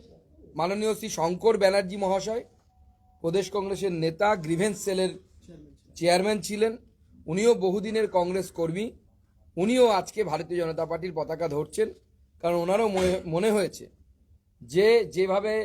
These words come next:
বিজেপি লড়াই করছে তৃণমূলের, সেই লড়াইটা কংগ্রেস তৃণমূলের বিরুদ্ধে করছে না। এছাড়াও আমার বাঁ পাশে একজন বিশিষ্ট জন, আপনারা সবাই চেনেন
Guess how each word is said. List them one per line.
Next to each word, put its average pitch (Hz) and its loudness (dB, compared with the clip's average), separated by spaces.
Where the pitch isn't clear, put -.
বিজেপি 247 0
লড়াই 202 6
করছে 180 -6
তৃণমূলের, 143 -8
সেই 226 4
লড়াইটা 196 2
কংগ্রেস 180 0
তৃণমূলের 175 -4
বিরুদ্ধে 156 -6
করছে 120 -16
না। - -20
এছাড়াও 240 4
আমার 196 2
বাঁ 185 2
পাশে 165 -4
একজন 180 -4
বিশিষ্ট 180 -10
জন, 214 2
আপনারা 170 -2
সবাই 180 0
চেনেন 202 -4